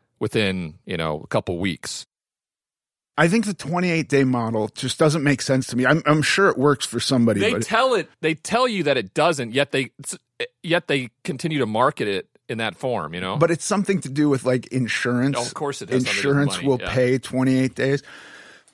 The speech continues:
Speaker 2: Man, I'm so glad you're doing well.
Speaker 1: Me, you too. Hey,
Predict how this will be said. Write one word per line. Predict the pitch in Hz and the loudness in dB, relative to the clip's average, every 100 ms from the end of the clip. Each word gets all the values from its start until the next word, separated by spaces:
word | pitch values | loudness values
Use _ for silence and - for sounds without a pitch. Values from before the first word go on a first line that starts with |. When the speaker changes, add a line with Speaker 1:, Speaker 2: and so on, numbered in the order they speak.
| - | 2
Speaker 2:
Man, | 170 196 | 4 6
I'm | 156 190 | 4 2
so | 165 - 208 | 0 2 4
glad | 175 135 151 160 135 | 4 4 4 4 2
you're | 139 | 0
doing | 117 127 127 117 | 2 2 2 2
well. | 117 127 95 - - - - | 0 0 -2 -10 -20 -20 -16
Speaker 1:
Me, | - 139 - - | -12 -12 -12 -10
you | 139 | -10
too. | - 160 151 185 _ - | -4 -2 -2 -6 _ 2
Hey, | 143 92 | 4 2